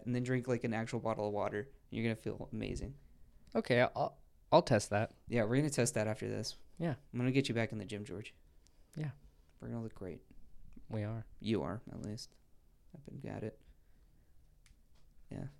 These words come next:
Speaker 1: Uh, it's weird. Every time I go to the gym, I have a lot, like, a moment of self-introspection.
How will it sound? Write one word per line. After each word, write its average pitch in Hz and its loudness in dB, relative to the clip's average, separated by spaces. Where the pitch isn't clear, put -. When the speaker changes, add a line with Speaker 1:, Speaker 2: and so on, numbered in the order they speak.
Speaker 1:
Uh, 117 -2
it's - -2
weird. 123 6
Every 135 2
time 143 4
I 127 4
go 127 4
to 127 -2
the 113 0
gym, 113 0
I 113 2
have 117 0
a 110 -4
lot, 107 0
like, 104 -2
a 101 -6
moment 110 -2
of 104 -6
self-introspection. 113 -2